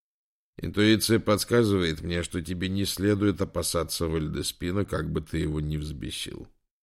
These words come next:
Лампы опять потускнели. Теперь это было похоже на сигнал. «Ладно, спасибо». Кирш посмотрел на часы. «Пора идти.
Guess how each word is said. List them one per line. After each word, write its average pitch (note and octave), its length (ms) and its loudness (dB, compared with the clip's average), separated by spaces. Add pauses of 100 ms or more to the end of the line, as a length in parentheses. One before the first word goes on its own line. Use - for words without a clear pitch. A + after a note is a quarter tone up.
(460)
Лампы C#3+ 320 2
опять G#2 280 2
потускнели. D2 720 -8 (440)
Теперь B2 260 8
это B2+ 180 6
было A2 200 8
похоже G2+ 420 0
на F#2+ 140 0
сигнал. - 600 -8 (1400)
«Ладно, F#2 400 2
спасибо». D#2 420 0 (440)
Кирш - 280 -4
посмотрел D#2+ 460 -6
на D#2+ 100 -6
часы. - 380 -10 (600)
«Пора A2+ 180 6
идти. E3 340 -2